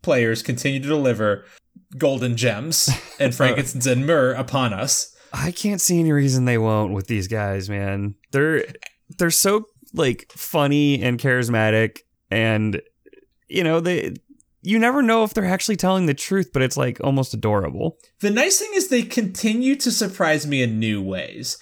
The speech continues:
Speaker 1: Like, it's not just flat Earth.
Speaker 2: Right.
Speaker 1: You know?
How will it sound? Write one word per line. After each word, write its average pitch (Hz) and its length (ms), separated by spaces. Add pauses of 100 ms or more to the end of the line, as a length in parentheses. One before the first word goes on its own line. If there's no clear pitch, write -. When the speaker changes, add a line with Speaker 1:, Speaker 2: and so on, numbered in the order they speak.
(120)
Speaker 1:
Like, 175 160
it's 196 180
not 269 280
just 156 440
flat 120 380
Earth. 110 480 (140)
Speaker 2:
Right. 202 320
Speaker 1:
You 135 120
know? 139 300